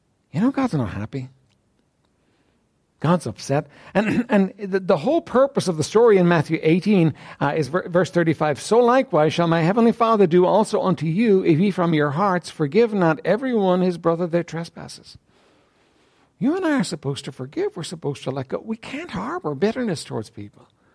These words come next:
Now, I understand this is kind of a difficult area. And I understand that, you know, when it comes to the idea of forgiveness, you can't just, uh, you know, ignore the fact that somebody's done you wrong.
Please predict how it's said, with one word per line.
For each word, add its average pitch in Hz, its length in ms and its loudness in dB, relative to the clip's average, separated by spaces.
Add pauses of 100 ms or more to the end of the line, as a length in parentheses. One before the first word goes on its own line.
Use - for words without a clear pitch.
(920)
Now, 262 140 4
I 269 140 4
understand 254 760 2 (280)
this 226 140 0
is 226 80 -8
kind 220 140 4
of 180 60 4
a 175 40 2
difficult 196 440 0
area. 196 400 2 (380)
And 202 120 4
I 240 60 6
understand 226 540 4
that, 196 120 0
you 196 60 2
know, 190 100 6
when 185 120 4
it - 80 0
comes 208 220 2
to 190 120 2
the 175 140 4
idea 170 280 4
of 160 160 -2
forgiveness, 156 560 0
you 226 80 -2
can't 233 380 0
just, 156 680 -4 (380)
uh, 147 200 2
you 170 140 2
know, 160 120 2
ignore 156 540 4
the 135 80 0
fact 147 260 -4
that 147 100 -4
somebody's 131 440 0
done 131 200 0
you 120 160 0
wrong. 151 380 -6